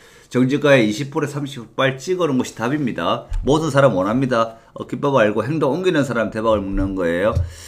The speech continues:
자, 지효원이 오늘 정리매매 개시예요. 절대 시가 매수하지 마세요. 당분간 정리매매 종목은 술주문 개미들 하는 구간이에요. 왜? 정지가에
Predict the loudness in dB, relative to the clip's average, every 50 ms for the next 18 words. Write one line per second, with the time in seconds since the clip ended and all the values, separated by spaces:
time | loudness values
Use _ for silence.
0 | -20 -20 -20 -20 -20 -20 -14 -6 -2 -2 0 2 4 6 8 8 10 10 10 10
1 | 8 4 4 4 2 2 2 0 0 0 0 0 0 0 -2 -2 0 0 0 2
2 | 2 2 0 -2 -2 -4 -4 -6 -6 -8 -8 -10 -10 -10 -12 -10 -6 -4 -4 -2
3 | 0 0 0 0 0 -2 -4 -2 -2 0 0 0 0 -2 -2 -2 -4 -4 -6 -6
4 | -4 -4 -4 -4 -4 -4 -2 -2 0 0 0 0 2 4 4 6 6 4 2 -2
5 | -6 -2 0 2 2 4 4 4 4 2 2 0 0 0 0 0 0 0 -2 -4
6 | -6 -6 -8 -8 -6 -6 -4 -2 -2 0 0 0 0 0 0 0 0 0 -2 -2
7 | -4 -4 -4 -4 -4 -4 -4 -4 -6 -8 -10 -12 -14 -16 -14 -8 -6 -6 -4 -4
8 | -2 -4 -2 -2 -2 0 2 4 4 4 2